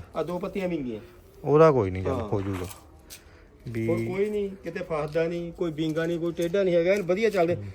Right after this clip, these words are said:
Speaker 1: ਚਲਾ ਕੇ ਲੈ ਜਾਵੇ ਚਾਹੇ।
Speaker 2: ਚਲਾ ਕੇ ਲੈ ਜਾਵੇ, ਬਾਕੀ
Speaker 1: ਹਾਂ। ਹੁਣ ਗਿਆਰਾਂ ਰੁਪਏ ਨਾਲ ਸਰਨਾ ਨਹੀਂ।
Speaker 2: ਛੋਟੇ ਹੋਣੇ।
Speaker 1: ਤੇਰਾਂ ਸਾਡੇ ਚੱਲਣੇ ਨਹੀਂ ਹੈਗੇ,
Speaker 2: ਤੇਰਾਂ
Speaker 1: ਸਾਡੇ
Speaker 2: ਬੜੇ।
Speaker 1: ਪਪੂਲਰ ਬਹੁਤ ਆ।
Speaker 2: ਹੂੰ।
Speaker 1: ਕੋਈ ਅੰਦਾਜ਼ਾ ਰਹਿੰਦਾ ਨਹੀਂ ਹੈਗਾ, ਠੀਕ ਨਹੀਂ?
Speaker 2: ਬਾਈ ਜੇ ਕੋਈ ਚਾਹਵਾਨ ਹੋਇਆ ਲੈਣ ਦਾ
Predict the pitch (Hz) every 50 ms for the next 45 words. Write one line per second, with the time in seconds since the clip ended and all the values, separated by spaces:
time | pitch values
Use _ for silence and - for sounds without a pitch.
0 | - - - 202 202 208 220 220 240 233 208 190 175 175 165 170 160 151 175 -
1 | - 190 - - 120 117 113 113 104 113 101 98 95 92 92 95 95 98 104 104
2 | - - 117 117 120 120 120 135 - - - - - - - - - 165 165 165
3 | 160 160 165 165 175 175 170 - 160 147 139 151 151 151 160 160 - - - -
4 | - - - - - 120 110 101 104 87 85 80 82 92 98 - - - - 170
5 | 175 185 175 180 170 170 156 139 123 113 113 110 117 123 127 117 113 - 151 -
6 | 165 180 190 196 190 165 190 185 180 190 175 165 139 127 - - - - - 98
7 | 92 92 92 87 87 - - 170 175 190 175 175 160 147 139 156 160 147 139 139
8 | 156 175 170 147 131 117 110 107 - - - - - - - - - - 160 175
9 | 165 208 151 - - - - - - - - - - - - - - - 120 120
10 | 120 110 117 117 113 110 120 117 107 - 117 110 113 110 113 117 117 110 101 107
11 | 107 107 107 104 107 107 107 107 104 107 101 101